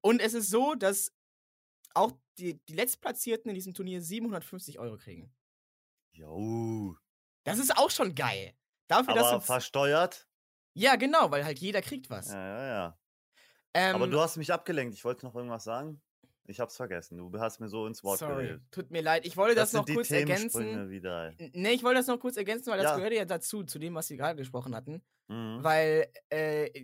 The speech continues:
Speaker 1: w-, auch was du meintest, weil ich überlege mal, überleg dir mal, was andere Leute sagen, wenn so ein Streamer, so ein Dahergelaufener sagt, „Ja, ich hab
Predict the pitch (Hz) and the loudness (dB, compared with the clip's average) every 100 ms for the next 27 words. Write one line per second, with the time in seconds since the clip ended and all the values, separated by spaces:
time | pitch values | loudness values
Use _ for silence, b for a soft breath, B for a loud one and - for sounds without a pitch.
0 | 135 156 - 151 - 180 214 208 - 185 | -14 -14 -14 -4 2 4 4 0 0 -2
1 | 214 185 135 - _ _ _ _ _ _ | -2 -2 -8 -12 _ _ _ _ _ _
2 | _ _ _ 80 120 131 127 143 139 190 | _ _ _ -4 -2 -2 -4 -2 0 2
3 | 220 120 101 107 _ - 139 147 247 254 | 0 -2 -6 -10 _ -10 -4 0 0 -2
4 | 135 127 127 123 143 - 240 247 190 202 | -2 -2 -2 -4 -2 0 2 4 4 2
5 | 165 190 226 170 208 262 _ _ _ _ | 2 4 4 2 -6 -10 _ _ _ _
6 | 147 170 175 175 - - 240 254 202 170 | -2 0 0 0 0 0 2 2 2 0
7 | 180 170 165 208 269 220 143 143 127 135 | -2 2 4 4 4 4 2 -2 -4 -6
8 | 156 135 156 196 _ _ _ _ _ - | -4 -2 -2 -4 _ _ _ _ _ -4
9 | 175 214 139 170 | 2 2 2 -6